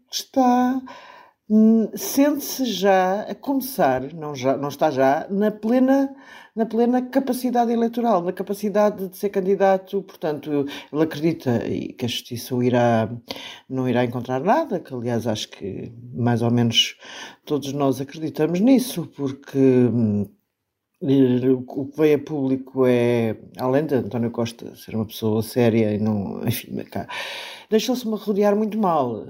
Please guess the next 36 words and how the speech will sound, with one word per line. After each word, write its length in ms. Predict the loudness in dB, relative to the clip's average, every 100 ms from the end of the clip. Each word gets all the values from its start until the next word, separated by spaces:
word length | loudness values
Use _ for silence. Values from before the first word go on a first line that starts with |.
| -2
Eh, 580 | 0 4 6 6 6 4
mas 200 | 0 -2
uma 120 | -2
coisa 320 | 2 2 2
é 160 | 0 0
pessoas 360 | -2 -2 0
que 100 | -2
se 100 | -4
deixam 280 | -2 -2 -2
rodear 260 | -2 0 0
muito 220 | 0 -2
mal, 280 | 2 4 2
eh, 520 | 0 -2 -2 0 0 0
mas, 320 | 0 0 -2
eh, 180 | -2 2
deixar-se 400 | 2 0 -4 -6
rodear 480 | -4 0 0 0 -6
muito 260 | -12 -6
mal 320 | -2 0 0 2
é, 500 | 2 4 4 4 4
exige, 400 | 4 4 0 0
é 160 | 0 0
responsabilidade 640 | -2 -8 -2 2 4 2 0
política, 540 | -2 -4 -4 -8 -4
não 160 | -2 -4
criminal. 600 | -4 -2 0 0 -2 -10 -18 -16 -16 -16 -6
Portanto, 400 | -4 -2 -2 -2
e 160 | 2 2
a 40 |
responsabilidade 680 | 0 -8 -8 -2 2 2 0
política 420 | -6 -4 -4 -2
ele 100 | -2
tirou-a 540 | -2 0 4 4 2 -6 -20 _
ao 140 | -6
demitir-se. 560 | -2 -2 -2 -6 -10 -18 -20 -16 -16 -16 -20 _
Eh, 380 | 0 4 4